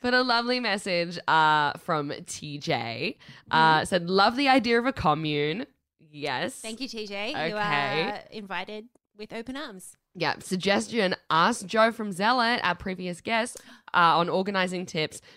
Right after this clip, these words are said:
Speaker 1: Maybe do it in New Zealand 'cause I live for Jacinda. And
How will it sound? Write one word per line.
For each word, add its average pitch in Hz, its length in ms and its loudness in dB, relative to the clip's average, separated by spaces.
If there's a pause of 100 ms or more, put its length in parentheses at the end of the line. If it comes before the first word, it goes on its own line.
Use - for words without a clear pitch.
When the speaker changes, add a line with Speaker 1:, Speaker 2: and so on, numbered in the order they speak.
Speaker 1:
Maybe 190 220 -2
do 185 180 0
it 175 60 2
in 175 100 -2
New 165 180 -2
Zealand 156 380 -2
'cause 170 140 -6
I 160 120 0
live 147 360 -2
for 160 120 -4
Jacinda. 139 680 -4 (340)
And 147 180 -2